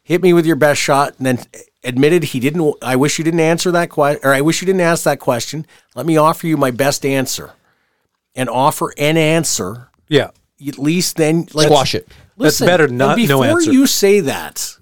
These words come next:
Speaker 1: let's debate.
Speaker 2: Okay.
Speaker 1: Donald Trump
Speaker 3: Oh, boy.
Speaker 1: still has a huge following in the United States because he doesn't, he doesn't let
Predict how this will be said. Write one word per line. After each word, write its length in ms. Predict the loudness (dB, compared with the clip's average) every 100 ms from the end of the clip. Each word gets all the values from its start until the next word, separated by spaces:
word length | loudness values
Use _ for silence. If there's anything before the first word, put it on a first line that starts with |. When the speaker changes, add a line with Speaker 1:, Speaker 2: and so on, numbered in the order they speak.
| -8
Speaker 1:
let's 200 | -4 -4
debate. 580 | -2 0 0 -2 -6 -14 _ _ -4
Speaker 2:
Okay. 300 | 0 0 -2
Speaker 1:
Donald 360 | 2 4 4 -2
Trump 440 | -2 2 2 0 -6
Speaker 3:
Oh, 40 | -20 _ _ _ _ _ _ _ _
boy. 80 | -4
Speaker 1:
still 320 | 2 4 4
has 280 | 2 0 2
a 60 | 0
huge 600 | -2 0 6 8 8 4
following 580 | -2 4 4 4 4 2
in 60 |
the 80 | 4
United 380 | 4 4 2 -4
States 640 | -2 0 0 0 -6 -8 -12 _ _ _ _ -4
because 380 | -2 2 0 2
he 180 | -2 2
doesn't, 320 | 4 2 -2
he 260 | -8 -4 2
doesn't 360 | 4 4 0
let 480 | 0 0 0 -2 -10